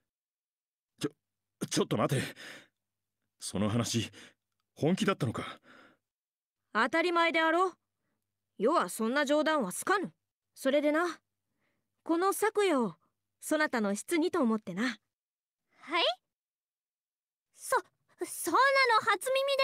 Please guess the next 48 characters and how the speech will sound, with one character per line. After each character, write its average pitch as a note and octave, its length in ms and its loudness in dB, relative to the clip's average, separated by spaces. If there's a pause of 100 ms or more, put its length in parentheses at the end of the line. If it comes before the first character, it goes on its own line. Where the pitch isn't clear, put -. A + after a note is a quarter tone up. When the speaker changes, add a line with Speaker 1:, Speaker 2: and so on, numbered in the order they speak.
Speaker 3:
す。 D#5+ 80 -2 (720)
Speaker 2:
う G3 80 -4 (100)
ん。 A3 100 -6 (1160)
昨 F4 340 -4
夜 D4 160 0
を B3+ 60 2
び C4+ 180 -6
っ - 20 -14 (100)
く G#4 100 2
り F#4+ 120 2
さ D4 120 -2
せ D#4 120 0
よ D#4 100 4
う E4 60 -2
と E4 100 -2
思 D#4+ 120 -2
っ F4 40 -8
た D#4+ 140 -4
の D4 80 0
だ。 A#3 300 -4 (880)
ど F#4 200 4
う E4+ 60 2
だ？ G#3+ 240 -4 (540)
驚 G4 340 2
い F#4+ 40 2
た E4+ 120 2
で C4+ 100 2
あ B3 80 4
ろ A3+ 80 0
う。 F#3 100 -8 (2500)
Speaker 1:
び G#2 120 -6
っ - 60 -20 (140)
く - 160 -4
り - 80 -4
し - 180 0
す - 140 0
ぎ - 80 -6
て - 340 -6 (460)
硬 - 200 -4
直 - 320 -6
し - 140 -2
て - 120 -6
る。 - 100 -12 (680)
Speaker 2:
ど F#4 140 2
う A4 60 2
だ、 E4+ 100 4
白 D4+ 300 2
老。 D4 200 2